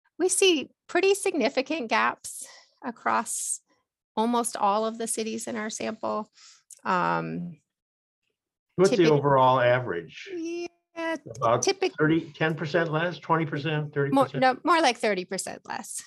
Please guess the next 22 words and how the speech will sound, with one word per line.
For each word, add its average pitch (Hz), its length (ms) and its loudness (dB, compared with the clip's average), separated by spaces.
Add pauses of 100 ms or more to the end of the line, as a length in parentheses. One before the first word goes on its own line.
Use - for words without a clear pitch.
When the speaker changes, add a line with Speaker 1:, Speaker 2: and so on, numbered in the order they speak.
Speaker 1:
So - 240 -4
Speaker 2:
Thirty, 143 260 2 (300)
thirty 151 220 4
percent 139 300 -2
Speaker 1:
Yep. 107 80 -4
Speaker 2:
less. 101 260 0
So 135 180 4
about 147 200 6
a - 20 4
Speaker 1:
Yep. 135 100 0
Speaker 2:
third 160 260 4
less. 101 540 -4 (580)
Nearly 185 360 6
a 139 80 4
third 143 320 4
less 110 500 -2
money 110 380 0
overall 101 680 2
is - 100 -18
being 101 220 -6
spent 92 340 -4
Speaker 1:
Mm-hmm. - 60 -20